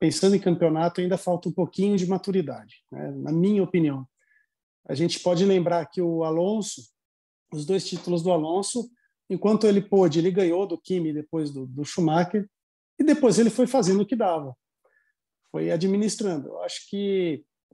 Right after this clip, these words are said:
o Verstappen fez um pouco isso na sprint, eu acho que quando ele não atacou o Bottas, tá? Ele se conformou ali com a segunda posição, sabendo que é o líder do campeonato.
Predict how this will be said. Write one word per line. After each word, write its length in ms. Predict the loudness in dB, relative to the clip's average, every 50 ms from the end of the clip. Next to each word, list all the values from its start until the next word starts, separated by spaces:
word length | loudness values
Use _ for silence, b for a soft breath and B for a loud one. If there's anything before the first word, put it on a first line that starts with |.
| _ _ _ _ _ _ _ _ _ _ _ -8
o 60 | -4
Verstappen 420 | -2 -2 0 0 0 0 0 -2 0
fez 160 | 0 0 0
um 80 | 0
pouco 260 | 0 -2 -4 -4 -4 -6
isso 200 | -8 -8 -8 -8
na 60 | -8
sprint, 520 | -8 -10 -10 -8 -6 -6 -6 -6 -6 -6
eu 120 | -6 -4 -4
acho 220 | -6 -6 -8 -10
que 100 | -12 -10
quando 240 | -6 -4 -4 -2 0
ele 160 | 0 0 0
não 240 | 0 0 0 0 0
atacou 420 | -2 -2 -2 -4 -4 -2 -2 -2 -2
o 40 |
Bottas, 640 | -2 -2 -4 -4 -4 -6 -6 -8 -10 -10 -10 -12 -12 -12
tá? 200 | -8 -6 -6 -4
Ele 160 | -4 -4 -6 -6
se 380 | -8 -10 -10 -6 -4 -4 -2
conformou 460 | 2 2 2 4 4 4 6 6 8 8
ali 120 | 6 6
com 120 | 4 2 -2
a 20 |
segunda 320 | 0 0 2 2 2 2
posição, 420 | 2 2 0 0 0 0 0 0 0
sabendo 560 | -2 0 -2 -2 -2 0 0 0 0 -2 -4
que 120 | -4 -4
é 60 | -4 -4
o 60 | -2
líder 240 | -4 -4 -4 -4 -6
do 80 | -8
campeonato. 600 | -8 -10 -8 -8 -8 -8 -8 -8 -10 -10 -12 _